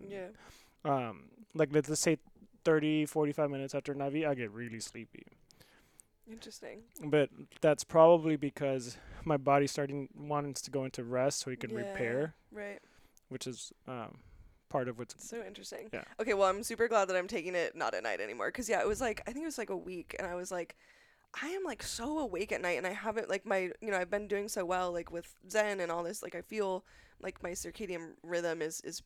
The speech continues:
Speaker 1: is better these days, and, like, I was getting really good sleep, and then all of a sudden I wasn't, and I was like, "The only thing I've changed is taking mitochondriac," and I was like, "Okay, let me take it earlier
Speaker 2: Yeah.
Speaker 1: and see what happens," and, um, yeah, it's been, it's been fantastic.
Speaker 2: So this just turned into a w-, complete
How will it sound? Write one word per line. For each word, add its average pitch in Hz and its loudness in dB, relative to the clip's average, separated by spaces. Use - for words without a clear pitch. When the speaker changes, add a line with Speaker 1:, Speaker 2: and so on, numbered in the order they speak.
Speaker 1:
is 165 -6
better 160 2
these 147 -8
days, 120 0
and, - -6
like, 165 -10
I - -6
was 170 -8
getting 180 -6
really 160 -8
good 160 -8
sleep, 190 -8
and 175 -8
then 165 -6
all 160 0
of 165 -6
a - -10
sudden 170 -6
I 156 -6
wasn't, 180 -6
and 208 -10
I - -6
was 170 -8
like, 160 -10
"The 214 -4
only 220 -2
thing 277 -4
I've 262 0
changed 202 -4
is 147 -2
taking 170 -6
mitochondriac," 143 -4
and - -10
I - -6
was 123 -6
like, 120 -6
"Okay, 190 2
let 160 -2
me 185 -6
take 190 -10
it - -6
earlier 175 -4
Speaker 2:
Yeah. 147 4
Speaker 1:
and 220 -8
see 139 0
what 190 4
happens," 160 -2
and, 175 -8
um, 160 -12
yeah, 202 -6
it's - -12
been, 113 -12
it's - -20
been - -12
fantastic. - -12
Speaker 2:
So - 6
this 233 12
just 262 0
turned 208 8
into 170 4
a 143 6
w-, 135 -6
complete 160 4